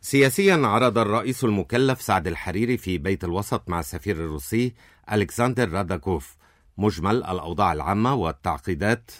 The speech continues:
التي تعترض تشكيل الحكومة الجديدة. وخلال اللقاء، سلم الحريري السفير الروسي رسالة موجهة إلى رئيس حكومة جمهورية روسيا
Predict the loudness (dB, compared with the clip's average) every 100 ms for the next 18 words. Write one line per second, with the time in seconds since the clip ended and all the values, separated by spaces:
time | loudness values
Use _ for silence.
0 | _ _ _ _ _ _ _ -4 -2 0
1 | -2 -4 -4 -2 -2 0 -2 -4 -6 -2
2 | -2 -4 -6 -2 -2 -2 -6 -6 -6 -8
3 | -14 _ _ _ -2 -2 -2 -4 -2 -4
4 | -6 -2 -2 0 -2 0 -2 -6 -6 -4
5 | -2 -4 -6 -8 -6 -6 -8 -6 2 2
6 | 0 _ -20 _ 2 2 4 0 0 0
7 | 0 0 -2 -2 -2 -2 -2 -2 -2 -4
8 | -6 -6 -10 -8 -4 -2 -2 -4 -6 -2
9 | -2 -4 -8 -8 -6 -6